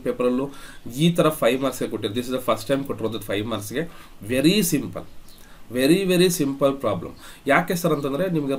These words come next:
root ಎಕ್ಸ್‌ಗೆ formula ಗೊತ್ತಾಗಬೇಕು. root ಎಕ್ಸ್‌ಗೇನು one by two root x. ಹಾಗಾದ್ರೆ ಆ ಎಕ್ಸ್ ಜಾಗದಲ್ಲಿ ವೈ ಇದ್ರೆ, ಎಕ್ಸ್ ಜಾಗದಲ್ಲಿ ವೈ ಇದ್ರೆ one by two root y into y dash ಆಗುತ್ತಲ್ವಾ? one by, ಇದನ್ನ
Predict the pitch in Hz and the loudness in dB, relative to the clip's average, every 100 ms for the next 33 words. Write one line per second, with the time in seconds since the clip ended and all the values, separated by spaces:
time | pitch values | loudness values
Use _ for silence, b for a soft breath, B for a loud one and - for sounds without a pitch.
0 | 135 196 202 175 170 160 151 117 113 107 | 2 2 2 0 0 -2 0 0 0 -2
1 | 92 87 85 80 82 - B B - 143 | -4 -6 -6 -8 -14 -16 B B 0 2
2 | 185 190 175 160 160 175 202 - 120 123 | 4 2 2 4 4 4 0 -2 0 2
3 | 131 131 120 104 92 82 - - - 120 | 0 0 -2 -2 -4 -6 -12 -6 -2 0
4 | 107 92 - B B - 147 170 135 - | 0 -2 -6 B B 0 4 6 4 0
5 | - 160 190 165 170 139 151 180 156 120 | -4 0 0 2 2 4 4 4 2 0
6 | 87 101 107 - 139 139 143 180 - 127 | -2 -4 -6 0 0 2 2 0 0 4
7 | 156 180 147 95 - B B - 131 160 | 4 4 2 -2 -6 B B -2 2 4
8 | 180 175 175 170 160 160 156 156 147 151 | 4 4 4 4 4 6 6 2 2 2
9 | 151 147 143 139 143 147 139 135 156 - | 2 2 2 2 2 -2 -4 -4 -4 -8
10 | B B 104 117 135 151 156 156 151 135 | B B -2 2 4 4 4 4 0 -2
11 | 143 | 0